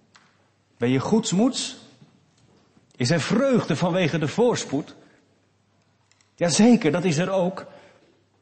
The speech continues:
Laat hij lof zingen. Je merkt wel, Jacobus is erop gericht om de gemeente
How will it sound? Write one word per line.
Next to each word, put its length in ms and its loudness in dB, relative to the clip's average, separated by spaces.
Laat 220 -8
hij 180 -4
lof 280 -4
zingen. 420 -14
Je 100 -6
merkt 280 -2
wel, 240 -2
Jacobus 480 -6
is 140 -6
erop 260 -4
gericht 420 -6
om 140 0
de 100 -4
gemeente 640 -6